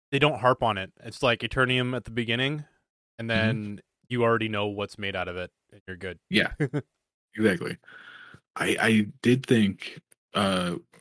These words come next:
Speaker 2: regarding the Eternium, um, spoilers, <laughs> um,
Speaker 1: Oh, yeah, this is full, yeah, this is full spoilers, guys.
Speaker 2: Full spoilers, yeah. The Rock is in this movie, so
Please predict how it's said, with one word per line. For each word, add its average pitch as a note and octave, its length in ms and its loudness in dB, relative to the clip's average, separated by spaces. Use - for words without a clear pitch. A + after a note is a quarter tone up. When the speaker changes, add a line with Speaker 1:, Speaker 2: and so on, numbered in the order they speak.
Speaker 2:
regarding G2 360 2
the G2 140 2
Eternium, E2+ 680 -2
um, D#2+ 540 -4
spoilers, F2+ 760 0
<laughs> - 280 -4
um, A2 280 2
Speaker 1:
Oh, C3 40 4
yeah, A2+ 120 6
this B2 160 -2
is D3+ 100 0
full, C#3 280 2
yeah, C#3+ 180 10
this D3+ 260 0
is F3+ 120 -2
full F3 220 8
spoilers, C3 640 4
guys. G#2 220 2
Speaker 2:
Full G2 100 4
spoilers, F2+ 640 0
yeah. F2+ 240 0
The G2+ 120 0
Rock G2+ 280 2
is F2+ 100 2
in F2+ 140 0
this - 120 0
movie, D#2 380 -2
so E2+ 320 -6